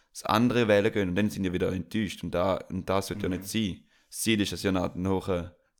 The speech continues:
Speaker 1: Teil da halt mitmacht, weil, ich meine, die Freiheit hast du in den anderen Ländern gar nicht.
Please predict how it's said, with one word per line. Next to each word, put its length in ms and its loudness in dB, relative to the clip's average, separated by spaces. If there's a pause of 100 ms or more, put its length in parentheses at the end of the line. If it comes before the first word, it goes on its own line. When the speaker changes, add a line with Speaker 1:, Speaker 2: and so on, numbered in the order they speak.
Speaker 1:
Teil 280 6
da 200 2
halt 160 0
mitmacht, 440 -2
weil, 180 0 (260)
ich 40 -16
meine, 180 -2
die 140 0
Freiheit 480 0
hast 140 -4
du 80 -6
in 60 -2
den 80 0
anderen 320 -2
Ländern 260 -8
gar 260 0
nicht. 440 -6